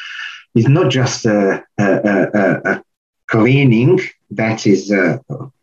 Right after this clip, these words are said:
actually great system and a complex system.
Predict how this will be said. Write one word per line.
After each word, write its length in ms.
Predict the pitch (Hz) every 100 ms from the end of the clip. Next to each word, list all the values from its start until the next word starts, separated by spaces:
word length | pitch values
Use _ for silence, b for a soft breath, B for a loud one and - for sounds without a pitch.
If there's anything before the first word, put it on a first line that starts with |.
| _ _ _ _ -
actually 600 | 120 - 117 107 98 - _ _ _ - -
great 360 | 107 117 110
system 680 | 110 - 110 - 113 - - _ _ -
and 340 | 110 104 98
a 240 | 101 - - -
complex 560 | 113 120 127 - - - -
system. 480 | - 127 - 131